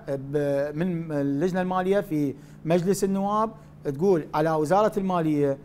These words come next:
آه، تخصيص المبلغ تسعة وأربعين مليار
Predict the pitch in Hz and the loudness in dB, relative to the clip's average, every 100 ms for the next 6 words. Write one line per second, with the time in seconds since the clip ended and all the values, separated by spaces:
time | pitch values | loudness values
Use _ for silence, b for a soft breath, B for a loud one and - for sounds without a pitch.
0 | B B B - 143 143 143 139 139 139 | B B B -2 2 4 4 2 0 -4
1 | 151 160 135 - 202 170 160 170 147 - | -4 -4 -2 0 0 2 2 2 2 0
2 | 196 196 160 151 156 139 151 185 208 170 | -4 0 0 0 0 -2 -4 -4 -2 0
3 | 160 139 143 | 2 4 2